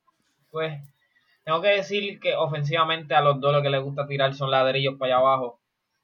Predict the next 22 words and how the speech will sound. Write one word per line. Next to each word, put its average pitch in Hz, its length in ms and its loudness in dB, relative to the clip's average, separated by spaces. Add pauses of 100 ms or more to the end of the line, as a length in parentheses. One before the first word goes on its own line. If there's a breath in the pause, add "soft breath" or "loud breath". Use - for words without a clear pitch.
(140)
Este, 131 920 -2 (540)
pero 135 920 4 (240)
ambos 147 300 -6
tienen 147 240 -4
excelente 131 840 -6 (400)
visión 135 320 -10
de 127 140 -6
cancha. 135 600 -6 (800)
John 139 220 -4
Wall, 143 420 -2 (100)
John 143 160 -2
Wall 143 160 -2
promedia 160 400 -2
siete 147 240 -8
punto 143 240 -10
cinco 147 200 -10
asistencia, 143 760 -4
Westbrook 131 540 -8
promedia 131 540 -6
once 127 240 -10
punto 131 340 -8
ocho. 131 440 -4